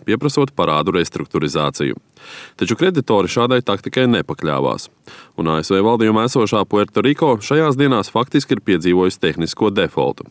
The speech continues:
Tas tāpēc, ka valdība nav spējusi apmaksāt savas parādsaistības vairāk nekā piecdesmit miljonu dolāru vērtībā. No piecdesmit astoņiem miljoniem dolāru Puerto Rico valdība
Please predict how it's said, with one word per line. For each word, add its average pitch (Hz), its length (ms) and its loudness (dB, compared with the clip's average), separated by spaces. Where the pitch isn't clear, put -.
Tas - 160 -10
tāpēc, 127 320 0
ka 120 80 2
valdība 147 320 4
nav 131 160 2
spējusi 113 480 2
apmaksāt 98 480 -2
savas 85 320 -2
parādsaistības 78 800 -2
vairāk 95 240 0
nekā 90 240 -2
piecdesmit 107 540 0
miljonu 87 420 2
dolāru 78 380 2
vērtībā. 73 500 0
No 110 160 0
piecdesmit 151 420 2
astoņiem 120 380 2
miljoniem 107 480 4
dolāru 104 400 2
Puerto 85 400 -2
Rico 107 320 2
valdība 117 400 2